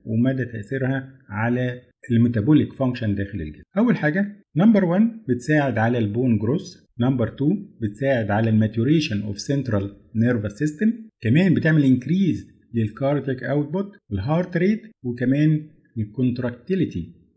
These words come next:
اوف مايوكارديوم، عشان كده بتزود البلاد بريشر، كمان بتزود البيزال ميتابوليك ريت من خلال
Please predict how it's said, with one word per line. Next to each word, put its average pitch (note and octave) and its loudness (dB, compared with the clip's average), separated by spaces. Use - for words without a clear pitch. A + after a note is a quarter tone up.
اوف B2+ -4
مايوكارديوم، A#2+ -2
عشان C3 -2
كده C3 4
بتزود A2+ 2
البلاد A2+ -2
بريشر، - -2
كمان G3 6
بتزود D#3+ 4
البيزال C#3+ 2
ميتابوليك A#2 0
ريت A#2+ 0
من A#2+ 4
خلال B2+ 0